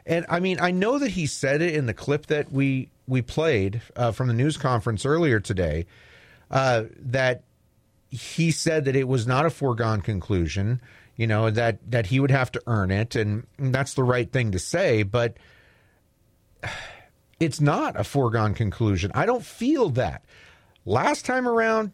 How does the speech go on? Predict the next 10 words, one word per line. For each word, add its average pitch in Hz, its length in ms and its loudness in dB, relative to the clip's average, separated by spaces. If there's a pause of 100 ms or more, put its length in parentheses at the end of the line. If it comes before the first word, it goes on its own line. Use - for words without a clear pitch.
yeah. 117 440 0 (680)
Yeah, 131 240 2 (180)
I, 135 460 -4 (360)
I 160 120 0
don't 170 160 2
know 151 160 4
that 131 100 2
many 127 220 2
people 110 280 0
thought 104 460 0